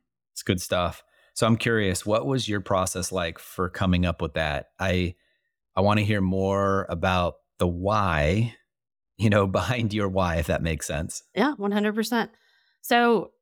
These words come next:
Speaker 2: it involved a little bit of everything we've been talking about so far, right? So like you, it took me a while to sort of land on it and to feel that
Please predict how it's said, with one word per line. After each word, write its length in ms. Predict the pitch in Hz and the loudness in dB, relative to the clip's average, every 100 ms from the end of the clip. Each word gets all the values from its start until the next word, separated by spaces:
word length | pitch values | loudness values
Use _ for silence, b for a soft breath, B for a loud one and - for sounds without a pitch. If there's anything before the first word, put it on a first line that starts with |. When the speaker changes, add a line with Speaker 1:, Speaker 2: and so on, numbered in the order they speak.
| - | 0
Speaker 2:
it 140 | 247 | 2
involved 520 | 262 226 226 240 226 | 4 6 8 6 6
a 60 | 220 | 0
little 260 | 208 202 196 | 2 2 2
bit 140 | 202 | 2
of 100 | 190 | 2
everything 600 | - 180 180 190 180 180 | 0 2 2 2 2 2
we've 120 | 175 | 2
been 140 | 170 170 | 0 0
talking 340 | 175 165 165 | 0 0 -2
about 300 | 156 135 - - | 0 0 -2 -10
so 300 | - 151 143 | -2 -2 -2
far, 320 | - - - | -4 -6 -4
right? 280 | 156 170 - | 0 0 0
So 320 | 175 160 - - | -2 -2 -4 -4
like 360 | 196 180 185 | 0 0 0
you, 320 | 190 190 220 226 | -2 2 4 4
it 280 | 175 170 | 0 -4
took 320 | - - 175 196 | -10 -4 -4 0
me 440 | 180 180 170 175 - | 0 2 0 -2 -2
a 80 | 170 | -4
while 560 | 151 151 156 156 156 | 0 2 2 2 0
to 140 | - 180 | -4 -10
sort 200 | - 170 | -2 0
of 200 | 160 156 | 0 -4
land 380 | 147 147 160 190 | -6 -2 0 2
on 160 | 208 | 2
it 200 | 262 285 285 b b b b - | 2 0 -4 b b b b 0
and 180 | 175 175 | 0 2
to 200 | 185 170 | 0 -2
feel 640 | - - 214 190 175 170 | -6 -8 0 2 2 2
that 520 | 170 156 147 147 - | 0 0 -2 -4 -8